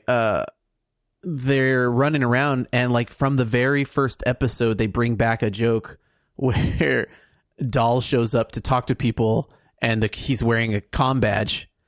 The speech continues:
and it's got the shortwave translator on it, and the miners are like, "Whoa, whoa, whoa, whoa, whoa.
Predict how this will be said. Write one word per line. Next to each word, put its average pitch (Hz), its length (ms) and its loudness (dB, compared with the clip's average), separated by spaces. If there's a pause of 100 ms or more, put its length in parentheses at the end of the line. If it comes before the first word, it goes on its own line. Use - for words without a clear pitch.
(300)
and 117 140 -2
it's 107 100 -2
got - 160 0
the 127 60 0
shortwave 110 540 0
translator 120 580 0
on 107 160 2
it, 107 180 -2
and 120 260 0
the 110 60 -2
miners 117 440 2
are 117 60 2
like, 104 180 0
"Whoa, 208 300 2
whoa, 139 260 4
whoa, 120 200 2
whoa, 110 160 2
whoa. 98 340 0